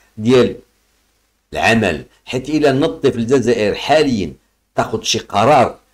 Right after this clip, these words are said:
باش تخدم، خصك لا بدا ان بيدجي، خصك لا الدراهم. وحاليا فرانك ما كيخرج، حيتاش النظام الجزائري باغيين هذوك جوج فرانك اللي بقات لهم على برا، ديك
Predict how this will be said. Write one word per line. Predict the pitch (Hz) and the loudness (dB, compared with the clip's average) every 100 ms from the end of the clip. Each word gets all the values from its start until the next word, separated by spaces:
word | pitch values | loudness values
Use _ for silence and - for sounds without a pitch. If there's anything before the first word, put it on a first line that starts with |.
| _ | _
باش | 95 - | -6 -6
تخدم، | - - 143 160 - _ _ _ _ _ _ | -8 -2 -2 -2 -8 _ _ _ _ _ _
خصك | - - - | -12 -10 -4
لا | 170 | -2
بدا | 190 190 - 190 | -2 -6 -6 -4
ان | 143 | -4
بيدجي، | 127 147 92 - - _ _ _ _ _ _ _ _ | -4 -4 -6 -8 -14 _ _ _ _ _ _ _ _
خصك | - - | -14 -10
لا | 156 | -10
الدراهم. | 117 156 104 - _ _ _ _ _ _ | -4 -2 -2 -10 _ _ _ _ _ _
وحاليا | - 92 - 165 165 170 175 190 139 | -6 -6 0 2 2 2 0 0 0
فرانك | - 156 180 - | 0 2 2 0
ما | 147 | -2
كيخرج، | 147 139 120 113 95 80 69 - - _ _ _ - | -2 0 -2 -2 -4 -6 -10 -16 -18 _ _ _ -2
حيتاش | 123 127 156 139 - - _ 117 | -2 2 2 2 0 -12 _ -8
النظام | 110 110 101 139 165 165 | -4 -2 2 2 2 0
الجزائري | 101 101 117 117 - 110 123 143 | -4 -2 0 0 0 -2 -2 -2
باغيين | 120 117 117 | 0 0 0
هذوك | 110 110 | -2 -4
جوج | 92 95 | -6 -8
فرانك | - 123 143 - | -6 -2 -2 -4
اللي | 110 | -6
بقات | 107 - 104 98 | -6 -4 -6 -4
لهم | 101 98 | -4 -4
على | 80 95 | -4 -4
برا، | 95 98 135 143 - _ _ | -2 0 0 0 -6 _ _
ديك | 110 - | -12 -12